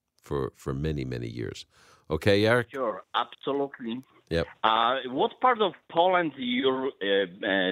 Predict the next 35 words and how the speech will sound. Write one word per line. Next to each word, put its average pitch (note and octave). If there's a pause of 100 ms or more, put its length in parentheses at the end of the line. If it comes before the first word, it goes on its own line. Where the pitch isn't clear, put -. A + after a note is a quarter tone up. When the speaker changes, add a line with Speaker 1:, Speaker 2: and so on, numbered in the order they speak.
Speaker 2:
dad A#2+
grew G#2
up? F2+ (240)
Speaker 1:
He, B2+
he A#2
grew A#2+
up B2+
in A2
Chmielnik. A#2+
It's, -
uh, F#2
ninety B2
kilometers A2+
northeast G#2+
of F2
Krakow. F#2 (1700)
Speaker 2:
Ah, A#2+ (200)
okay, F#2+ (180)
okay. F2+
Speaker 1:
Okay. G2
Speaker 2:
Close D#3
by C3
my A#2+
area, G2+
too, D#2+
so. D#2
Speaker 1:
Okay. D#2+ (320)
Speaker 2:
Anyway, B2
Speaker 1:
Great. A#2
Speaker 2:
but C3
you F3+
were A3+
born F#3
here F3+
in, A#2+